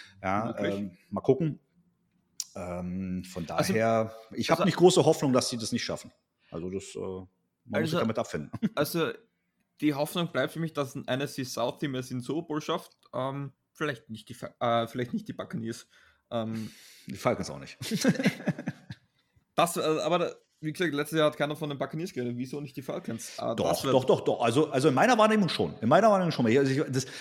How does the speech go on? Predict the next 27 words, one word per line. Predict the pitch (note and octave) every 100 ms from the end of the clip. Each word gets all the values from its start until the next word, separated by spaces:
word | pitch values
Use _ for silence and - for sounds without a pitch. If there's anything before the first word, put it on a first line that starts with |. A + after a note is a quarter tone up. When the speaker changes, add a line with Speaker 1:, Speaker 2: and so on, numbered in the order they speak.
| -
Speaker 1:
und | B2+
das, | B2 -
also | - B2+
ich | C#3+
kann's | D#3+ D#3
deswegen | F#3+ G3 D#3+
auch | C#3 -
sagen, | B2 A2 A2+ E3 F3 - - -
weil | B2 C3
ich | C#3 - -
halt | A#2+ B2+
immer | D#3 E3
wieder | C#3 B2+
gesagt | A2+ C3 -
habe: | B2 B2+ B2 - - -
Hört | - A#2 C3
mit | D3
Brady | - A#2 D3+
auf, | F#2+ A2 D3+
das | A#2 -
Ding | C3+
ist | B2+ -
durch. | A#2+ - - _
Ja, | F#2 A2+
er |
ist | C3 A2 E2+
weg. | F2+ - -